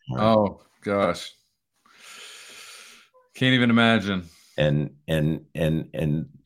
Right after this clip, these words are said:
Speaker 1: you know, these things are happening in places that, uh, we're surprised about.
Speaker 2: Mm-hmm.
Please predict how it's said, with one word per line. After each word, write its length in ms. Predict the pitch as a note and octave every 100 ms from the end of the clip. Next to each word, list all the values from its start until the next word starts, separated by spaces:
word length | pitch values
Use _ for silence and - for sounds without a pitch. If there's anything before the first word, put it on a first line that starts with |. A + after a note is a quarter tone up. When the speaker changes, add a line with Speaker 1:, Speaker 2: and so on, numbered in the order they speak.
| _ _
Speaker 1:
you 80 | G2
know, 200 | E2 D#2+
these 380 | D2+ F2+ F2+ -
things 520 | - F#2+ G2 F#2 D#2
are 200 | - D#2+
happening 760 | D2 G2+ F#2+ - D#2+ D#2 D2 D#2
in 260 | E2 D2+
places 800 | D2 - E2 E2 - D2+ D2+ -
that, 360 | - D2+ C#2 - _ _ _ _ _ _ -
uh, 160 | F2 E2
we're 160 | F#2 F#2
surprised 640 | - F2 A2 G#2 A#2+ -
about. 380 | - A#1+ - - _ _ _ _ G2+
Speaker 2:
Mm-hmm. 400 | G#2 E2 G2